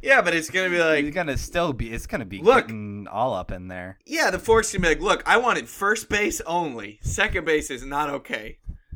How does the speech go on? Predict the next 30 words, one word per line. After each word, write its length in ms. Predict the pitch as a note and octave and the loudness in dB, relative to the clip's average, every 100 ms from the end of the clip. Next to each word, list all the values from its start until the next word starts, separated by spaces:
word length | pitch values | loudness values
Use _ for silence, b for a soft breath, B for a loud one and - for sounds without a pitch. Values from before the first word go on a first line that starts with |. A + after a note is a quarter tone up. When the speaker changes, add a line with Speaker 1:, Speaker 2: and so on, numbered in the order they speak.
| - B B G#3 B | -16 B B -6 B
Speaker 2:
Is 260 | B B B | B B B
that 180 | D#3+ E3 | -4 -4
se-, 160 | - A3 - | -2 -2 -2
is 80 | - | -8
that 200 | C4+ A#3 | -6 -4
what 140 | A4 | -4
second 320 | - G#4+ G4+ | -2 -4 -2
base 240 | G#4 G4+ G#4 | -2 -2 0
is? 160 | G#4+ - | -2 0
Tongue 240 | - E3 | 0 0
stuff? 460 | A3+ - G4+ - - - _ _ - | -6 -8 -8 -8 -20 -20 _ _ -6
Speaker 1:
I 120 | A3+ | -4
don't 200 | C3+ A2+ | -4 -8
know. 360 | A#2 A#2+ B2+ - | -8 -10 -12 -10
Nobody, 400 | A3+ E3 B2+ B2+ | -6 -6 -6 0
there's 300 | A#3+ B3 F3 | 0 0 0
no, 260 | E3+ D#3 | 2 2
there's 220 | D#3 C4 | 0 -4
been 260 | - E4+ F4+ | -2 -2 2
no, 240 | B3+ A3+ A3+ B B - | 4 4 2 B B -2
the 80 | |
problem 540 | A3+ B3 C#4+ E4 C#4+ G3+ | 0 4 6 6 2 -4
is 240 | F#3 E3+ | -6 -4
there 160 | D#3+ D#3 | -2 -2
has 180 | D3+ C3+ | -2 -4
not 260 | E3 E3+ | 0 0
been 140 | F#3 C#3+ | -2 -6
an 80 | |
international 720 | C3 D#3 F3 E3 D#3+ D#3+ E3 D3+ | -6 -4 -2 2 0 0 -4 -8
convention, 840 | - C#3 B2+ A#2+ A#2 A#2+ A2 | -10 -8 -6 -6 -8 -12 -12